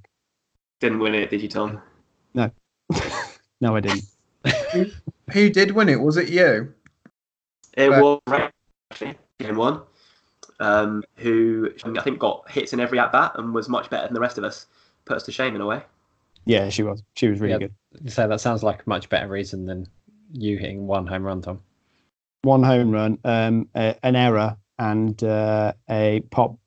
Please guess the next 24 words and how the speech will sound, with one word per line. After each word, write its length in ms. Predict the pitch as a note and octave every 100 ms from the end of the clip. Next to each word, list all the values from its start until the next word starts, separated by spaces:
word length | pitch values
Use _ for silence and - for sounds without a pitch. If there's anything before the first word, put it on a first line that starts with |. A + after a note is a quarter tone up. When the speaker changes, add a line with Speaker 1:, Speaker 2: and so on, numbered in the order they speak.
| -
Speaker 2:
no, 320 | C3 A#2 G2 -
uh, 440 | B2 A2+ A2 A2+ -
bloop 480 | A#2+ B2+ B2 B2 - _ _ -
single, 600 | - A#2 A2+ A2 G#2+ G#2+ _ _ -
um, 460 | A2+ G#2+ G#2+ A2+ - -
and 280 | A2+ G#2+ G#2+
a 200 | A2 G#2 _ _ _ _ _ _ _
ground 460 | - A#2+ A2+ A2 A2
out, 360 | G#2+ G#2+ - - _ _ _ _ _ _ _ -
and 100 | A2+
a 40 |
Speaker 1:
People, 180 | D3+ A#2+ C#3+ C3
Speaker 2:
pop 80 | A#2+
to 80 |
the 80 | -
Speaker 1:
people 160 | D#3+ -
Speaker 2:
catcher. 80 | C#3+
Speaker 1:
are 40 |
already 280 | C3 C3 A#2
calling 320 | - A2+ G#2+
Tom 240 | G#2+ A2+
a 60 | G#2+
clubhouse 420 | - G#2+ G2+ G#2
cancer. 420 | A2 G2+ - F#2